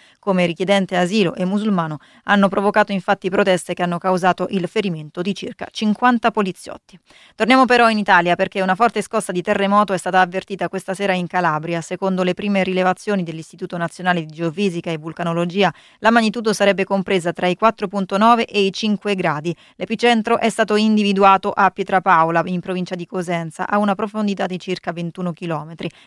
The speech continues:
La scossa però è stata chiaramente avvertita anche a Catanzaro e in Puglia. La gente si è riversata sulle strade per sicurezza, ma al momento non sono segnalati né danni né a cose né a persone.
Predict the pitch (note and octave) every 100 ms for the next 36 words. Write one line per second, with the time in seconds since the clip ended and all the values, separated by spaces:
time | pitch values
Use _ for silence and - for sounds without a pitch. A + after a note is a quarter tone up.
0 | - F3 - - F3 G3+ G3 - F#3 F3+
1 | G3 F#3+ F#3+ F3 E3+ F3+ F#3+ F#3+ - G3
2 | F#3 G3 F#3+ F3 - F#3+ F#3 F3+ F3 F3
3 | E3+ F3+ - F3+ E3+ E3+ G3 E3+ D#3+ E3+
4 | - - _ F3+ E3 G#3 G3+ G3 F3+ G3
5 | F3+ F3 E3+ E3+ F3 F3 - F#3 F3+ -
6 | F#3 F3 E3+ F#3+ E3+ E3 - F#3 F#3+ D#3+
7 | E3 E3+ E3+ D#3 D3 - - _ _ G#3
8 | G3+ A#3+ G3+ A#3+ A3 G#3 F3+ E3 F3+ G#3
9 | - - F#3+ F3 G3 F3 E3+ G3 A#3 -
10 | - F3+ E3 - F#3+ - - F#3 - E3+
11 | - - -